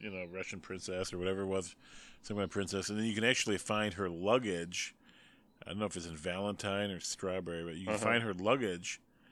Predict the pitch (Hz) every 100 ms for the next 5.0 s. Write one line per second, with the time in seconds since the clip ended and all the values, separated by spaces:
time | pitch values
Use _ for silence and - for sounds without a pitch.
0 | - _ _ - 92 87 80 80 - _
1 | _ _ _ _ - - 101 95 - 92
2 | 90 87 82 - 139 - 90 80 80 78
3 | - - - - - - 98 92 - 104
4 | 110 117 98 - - 104 85 107 131